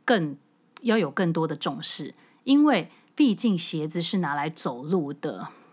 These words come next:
然后走路这件事情对我们来说是重要的。如果你穿了一双不舒服、不合脚鞋子的话，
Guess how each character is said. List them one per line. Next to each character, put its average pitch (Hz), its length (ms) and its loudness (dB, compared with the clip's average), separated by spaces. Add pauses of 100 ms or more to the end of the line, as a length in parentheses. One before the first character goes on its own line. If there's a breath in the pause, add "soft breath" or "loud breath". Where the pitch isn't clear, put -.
(240 loud breath)
然 180 120 4
后 214 240 2
走 160 240 -4
路 214 140 2
这 202 140 0
件 202 120 0
事 196 160 -4
情 151 240 -4
对 190 140 -2
我 160 60 0
们 139 80 -6
来 113 100 -6
说 - 160 -6
是 160 140 -6
重 151 200 -6
要 123 200 -6
的。 - 100 -14
如 185 140 0
果 240 100 2
你 185 100 0
穿 190 220 0
了 185 60 -2
一 175 40 0
双 175 220 -2
不 202 100 -4
舒 175 240 -4
服、 170 160 -10
不 175 140 -6
合 156 160 -6
脚 151 180 -8
鞋 131 240 -10
子 147 140 -12
的 117 100 -12
话， - 300 -4